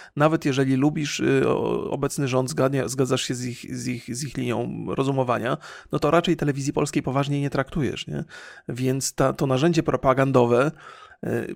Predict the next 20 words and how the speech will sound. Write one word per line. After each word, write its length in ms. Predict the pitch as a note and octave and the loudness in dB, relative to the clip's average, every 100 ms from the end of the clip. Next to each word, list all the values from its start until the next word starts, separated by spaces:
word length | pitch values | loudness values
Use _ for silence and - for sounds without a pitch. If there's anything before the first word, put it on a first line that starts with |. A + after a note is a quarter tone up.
| - | -6
jakby 240 | C3+ D3 | 0 0
przerosło 440 | - C#3+ D#3+ - | 2 2 4 2
wszelkie 380 | D3+ - D3 D#3 | 0 2 2 2
możliwe, 640 | C#3+ C3+ C#3+ D3+ D3+ D#3 | 2 0 0 4 4 4
y, 60 | D3+ D#3 F2 F2 - E2+ - - - - - | 2 -2 -4 -4 -6 -10 -14 -16 -18 -8 0
znaczy 300 | E3+ F3+ E3+ D#3 | 0 0 -4 -4
si-, 120 | - - | -4 -2
sięgnęło 340 | E3 E3 F#3+ | 0 4 4
absurdu 420 | E3 - F3+ E3 | 4 6 8 8
do 100 | D#3+ | 8
tego 220 | G3 G3 | 4 4
stopnia, 420 | D3+ G#2 - - - - - | 4 4 0 -2 -4 -10 -6
że 120 | C#3+ | 0
nawet 220 | C3+ C#3+ D3+ | 2 2 2
ludzie, 200 | D3 D3+ | 2 2
którzy 240 | D#3 D3+ | 0 -2
są 160 | E3+ D#3+ | -2 -2
skłonni 540 | - E3+ E3 E3 F3+ | 2 2 4 4 4
ufać 520 | D4+ C#4+ A2 G#2+ - - | 4 2 2 -4 -8 -4
rządowi, 560 | D3+ C3+ B2+ A2+ C3 | 2 4 6 4 2